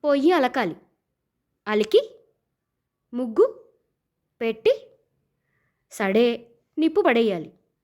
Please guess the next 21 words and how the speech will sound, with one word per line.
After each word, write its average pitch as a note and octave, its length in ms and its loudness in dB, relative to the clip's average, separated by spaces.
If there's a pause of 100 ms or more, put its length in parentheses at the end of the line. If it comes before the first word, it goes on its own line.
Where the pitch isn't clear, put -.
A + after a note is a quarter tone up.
(560)
పడేసి G#3+ 380 0 (1160)
ఎసరు D#4+ 380 0 (920)
పెట్టి B3 280 0 (1000)
గుంభం A3+ 360 2
ఉడకేయాలి D#4 460 2
కాదు. D4+ 520 -2 (300)
ఏది D4+ 360 2
తప్పినా D4 380 0
అది D4+ 140 0
తప్పదాయే C#4 520 0
మనకి. A3 320 -4 (500)
మూడు D#4 280 2
పూటల D#4 280 0 (220)
ఆరగింపు B3+ 420 0
అయితే A3+ 220 -2
గాని A#3 280 0 (460)
తిరువిధులు G4+ 480 4
వేయించేయడానికి E4+ 720 0 (360)
స్వామికి E4 420 -2
శక్తి D#4+ 280 -2
పుట్టుకురాదుగా. C#4 760 -2